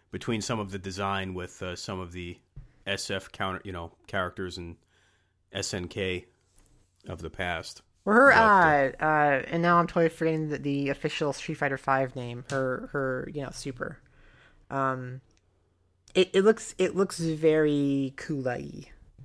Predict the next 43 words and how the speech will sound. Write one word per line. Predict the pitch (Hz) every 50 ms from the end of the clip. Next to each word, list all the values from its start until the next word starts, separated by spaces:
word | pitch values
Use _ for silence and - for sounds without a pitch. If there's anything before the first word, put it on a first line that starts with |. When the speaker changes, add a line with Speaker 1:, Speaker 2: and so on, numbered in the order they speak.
| - - -
Speaker 2:
when | - 123 127
you, | 117
Speaker 1:
Mm. | 104
Speaker 2:
when | 143 143
you | 139 -
see | - - 135 131
it. | - - -
Kind | - - 123 139
of | 139
the, | 135 139 135 135 120 - - - 135 143 - 131 139 -
Speaker 1:
<laughs> |
Speaker 2:
the | 120 -
big | 131 - 165 156 139 -
ice | 143 156 151 -
spears, | - - - 143 139 135 139 139 - 139
like, | 135 127 - _ _
coming | - 156 147 143
up | - -
from | - 139
the | 131
ground | 127 127 127 127 123
and | 123
stuff | - 120 - 127
like | 127 -
that, | - - - - -
so. | - - - 69 - - - _ _ _ - - - - - -
Speaker 1:
<laughs> | - - - 113 110 - - 101 - - - - - _ _ _ _ _ - - - _ _ _ _ - - - - - - - - - - - _ - - - -
Well, | 95 95 92 90 92 98 - - - _ - - - - - - - - - - - - - - - - - - _
but, | 143 156 185 - - 202
you | 165 156
know, | 156 151 147 139
amid, | 135 131 139 147 147 143 135 139 139
uh, | 139 139 135 131 131 131 131 131 123 - - - _ _ _ _ _ _ _ _ _ _ _ -
the | 139 139
console | - 147 151 156 151 143 180 160 151 147
launch, | 147 143 143 143 143 147 143 143 - - -
Street | - 147 143
Fighter | 139 165 156 143 135
Five, | 139 147 135 135 135 139 131
which | 139 139 139 143
is | 120 107
going | 120 139 135 135 135 131
on, | 131 127 127 131 131 139 143 143 139 -